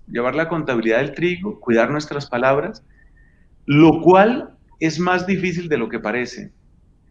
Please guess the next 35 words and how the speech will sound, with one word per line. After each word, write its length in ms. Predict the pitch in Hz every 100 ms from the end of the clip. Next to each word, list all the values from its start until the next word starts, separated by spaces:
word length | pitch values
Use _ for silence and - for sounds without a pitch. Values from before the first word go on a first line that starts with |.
| _ _ _
porque 380 | 147 147 131 143
a 140 | 120
veces 420 | 131 180 202 175 131
dentro 320 | 131 123 117
de 60 |
los 100 | 104
mismos 360 | 113 139 170 165
grupos 360 | 160 170 175 -
católicos, 840 | 123 - 135 139 139 165 165 - _ _ _ _
yo 160 | 113 143
lo 100 | 156
digo 320 | 156 156 165
porque, 540 | - - 101 98 - -
pues, 160 | 98
uno 160 | 107 117
está 200 | 123 131
en 100 | 127
grupos 340 | 123 123 135
de 140 | 104 85
chats 320 | 110 110 -
y 80 | 98
tantas 360 | 98 101 123
cosas, 400 | - 120 - - _ - - - - - - -
y 180 | 151
todo 240 | 165 185 202
se 160 | 196
convierte 720 | 190 131 127 147 151 170 170 -
en 100 | 131
un 220 | 131 151 139
coro 500 | 175 170 175 202 123
de 120 | 127
aspavientos 800 | 110 - 120 110 120 131 135 147
y 60 | 131
de 80 | 98
escándalos. 840 | - 127 120 95 85 92 -